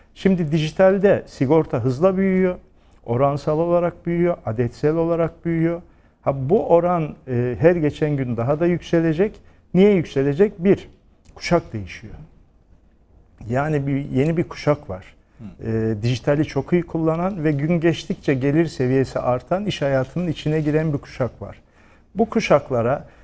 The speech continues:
Speaker 1: "Ya Mehmet abi bu, bu kaç liraydı bir sorayım." diye telefon etmesini beklemeyin. Bu kuşak
Speaker 2: Doğru.
Speaker 1: ne arıyorsa, e, buluyor, e, ve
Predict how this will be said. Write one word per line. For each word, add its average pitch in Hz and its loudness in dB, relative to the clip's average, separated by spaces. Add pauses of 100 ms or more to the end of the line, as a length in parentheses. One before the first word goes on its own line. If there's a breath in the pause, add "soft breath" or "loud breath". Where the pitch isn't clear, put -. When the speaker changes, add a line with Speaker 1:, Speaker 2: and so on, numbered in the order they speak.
Speaker 1:
"Ya 190 4
Mehmet 202 4
abi 156 6
bu, 160 -8
bu 196 -2
kaç 190 2
liraydı 175 4
bir 160 0
sorayım." 185 2
diye 170 4
telefon 180 0
etmesini 170 -2
beklemeyin. 143 0 (1040 soft breath)
Bu 160 -6
kuşak 127 -4
Speaker 2:
Doğru. 107 -6
Speaker 1:
ne 202 6
arıyorsa, 147 0 (280)
e, 113 -4
buluyor, 139 4
e, - -20 (220)
ve 135 2